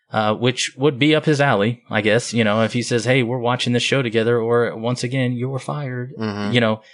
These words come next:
Speaker 1: So he tells her, like, "Hey, you gonna come over to the house this, this weekend or whatever, and we're gonna watch, you know, we're gonna watch our show." And she's like,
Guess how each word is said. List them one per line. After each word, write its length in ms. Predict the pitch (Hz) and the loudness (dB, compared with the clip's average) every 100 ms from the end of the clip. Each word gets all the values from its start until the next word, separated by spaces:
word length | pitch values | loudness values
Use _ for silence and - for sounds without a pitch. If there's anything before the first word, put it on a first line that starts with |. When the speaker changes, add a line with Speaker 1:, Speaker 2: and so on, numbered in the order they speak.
| - - _ _ _ _ _ _ - - | -20 -20 _ _ _ _ _ _ -16 -2
Speaker 1:
So 120 | 117 | 0
he 80 | 113 | 2
tells 240 | 147 135 | 2 2
her, 60 | 110 | 2
like, 220 | 104 101 | 0 2
"Hey, 180 | 127 117 | 2 4
you 160 | 113 113 | 2 0
gonna 80 | |
come 160 | 107 117 | 0 0
over 140 | 110 | 0
to 40 | 104 | 0
the 100 | 101 | 0
house 260 | 143 147 | 2 0
this, 280 | 120 - - | -2 -6 -4
this 220 | 113 113 117 | -2 -2 0
weekend 540 | 113 110 113 110 110 | -2 0 0 2 0
or 80 | 101 | 0
whatever, 460 | 110 107 104 110 | 0 2 2 2
and 200 | 113 110 | 2 2
we're 120 | 113 117 | 0 0
gonna 160 | 110 | 0
watch, 400 | 110 113 110 - | 0 -2 -2 -4
you 100 | 123 | 0
know, 140 | 113 110 | 0 0
we're 80 | 117 | 0
gonna 160 | 110 | -2
watch 240 | 113 113 107 | 0 -2 -2
our 80 | |
show." 300 | 101 135 127 | -2 0 0
And 80 | 104 | 0
she's 180 | 113 104 | -2 0
like, 380 | 104 101 - | 2 0 -4